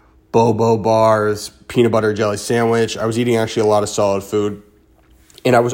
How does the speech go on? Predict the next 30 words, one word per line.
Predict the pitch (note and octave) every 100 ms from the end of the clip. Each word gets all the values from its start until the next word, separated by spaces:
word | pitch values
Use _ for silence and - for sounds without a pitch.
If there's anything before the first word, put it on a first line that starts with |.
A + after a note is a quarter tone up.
| -
on | C3 D3+ C#3
the |
money | A#2+ B2 B2
with | A2 G#2+
that. | G2
I | G2+
never | A2 A#2 B2 B2+ C#3 C3+ - - - _
hit | - A#2
a |
wall. | G#2 G#2+ B2+ C3+ C3+ C3+ -
I | A2+
never | A2 G2
ran | F2+ A#2 B2+
out | B2+ B2
of |
energy. | A#2 A#2 A2+ G#2+ A2+ A2+ - -
And | A#2
I | A2
was | G#2+ G#2+
really | A#2+ C#3+ C#3
happy | A2+ B2 B2+ B2+
that | A2+
I | G#2+
was | G#2 A2
meticulously | G#2 - - B2+ - A#2 A2+ - A2+ G#2+ G2 - - - - _ _
just | B2+ -
checking | - C#3 A#2+ C3
on | A#2+ A#2
my | A#2
nutrition. | A2 G#2 - C3 - G#2 G2